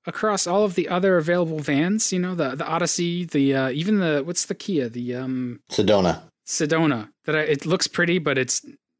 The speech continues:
Speaker 1: surprisingly not as good as you'd think. At least the last time I drove one, which was a few years ago. Uh, but there's certainly the Odyssey and the Pacifica. You cross-shop them with the Sienna. Uh,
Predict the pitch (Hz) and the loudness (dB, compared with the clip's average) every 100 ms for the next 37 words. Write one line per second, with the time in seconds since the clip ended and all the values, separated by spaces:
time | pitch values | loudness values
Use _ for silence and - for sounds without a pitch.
0 | _ _ _ _ - - 147 160 135 147 | _ _ _ _ -4 -4 0 0 0 2
1 | 143 139 135 127 - 143 143 123 - 131 | 2 2 2 0 0 2 2 0 -4 -8
2 | 123 151 165 - - _ _ _ _ 143 | -4 0 0 -2 -12 _ _ _ _ -4
3 | 143 147 143 127 123 - 147 147 151 151 | 0 2 0 0 0 2 2 2 0 0
4 | 160 170 131 123 - 120 127 123 123 139 | 0 0 0 -2 -4 -4 -2 0 0 0
5 | 156 165 - _ _ _ 147 147 139 147 | -2 -2 -8 _ _ _ -4 -2 -2 -4
6 | 170 - 240 208 165 151 143 139 - 127 | -4 -2 0 2 0 0 -2 0 0 0
7 | 120 113 139 - 143 151 139 123 143 135 | 0 -2 -2 -4 -4 0 0 -2 -6 -8
8 | - 151 135 - 135 - 127 117 123 - | -8 -4 -2 -2 -4 -2 -2 -2 -2 -2
9 | 135 127 127 123 - - 160 170 175 | 0 0 -2 -6 -14 -8 -4 -2 -2